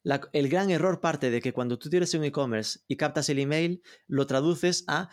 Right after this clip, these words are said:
"capto el email, así que, eh, va a ir newsletter de productos, eh, eh, semanalmente hasta que compre". Eso no aporta valor. Es decir,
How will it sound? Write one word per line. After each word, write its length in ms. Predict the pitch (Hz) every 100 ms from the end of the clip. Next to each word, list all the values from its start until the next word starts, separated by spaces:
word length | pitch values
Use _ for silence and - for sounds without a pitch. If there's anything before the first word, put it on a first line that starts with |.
| -
"capto 260 | - 165 170
el 60 | 151
email, 340 | 147 170 185
así 280 | 185 123 160
que, 200 | 156 180 - _ -
eh, 320 | 143 131 123
va 200 | 147 147
a 80 | 151
ir 180 | 147 117
newsletter 680 | 127 131 127 156 151 151 139
de 160 | 135
productos, 720 | 131 131 127 - 147 139 - -
eh, 420 | 135 123 123 123 - _ -
eh, 200 | 127 117
semanalmente 760 | 139 127 131 131 156 156 160
hasta 300 | 160 120 123
que 100 | -
compre". 400 | 120 101 104 107 _ _ - - _ _ _ _ -
Eso 220 | 180 214
no 80 | 135
aporta 380 | - 123 117
valor. 260 | 98 104 - - _ _ _ _ _ _ _ _ _ _ _ _ -
Es 100 | 131
decir, 180 | 113